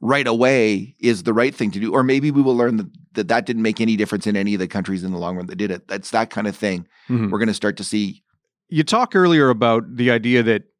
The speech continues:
Speaker 2: you know, if we, if you get a case that's kind of the outlier from the average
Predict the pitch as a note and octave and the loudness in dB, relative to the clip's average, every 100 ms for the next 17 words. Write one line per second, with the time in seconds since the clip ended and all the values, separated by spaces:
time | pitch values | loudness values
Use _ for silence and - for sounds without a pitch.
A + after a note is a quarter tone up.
0 | - B2+ A2 G#2 - A#2 B2+ B2+ A#2+ E3 | -6 -2 -2 -2 -4 -4 -4 -4 0 2
1 | F3+ - C#3+ C3 B2+ A#2 - A#2+ A2 A2+ | 0 0 0 0 -4 -6 -4 -4 -4 -4
2 | G#2+ A#2 A2 G#2+ G#2+ G2 - A2+ G2 G2 | -4 -4 0 0 0 -4 -4 -4 -2 -6
3 | - - _ - - G#2+ B2 G#2 A2 G2 | -12 -20 _ -20 -12 -4 0 0 -2 -6
4 | F2+ - - | -12 -16 -20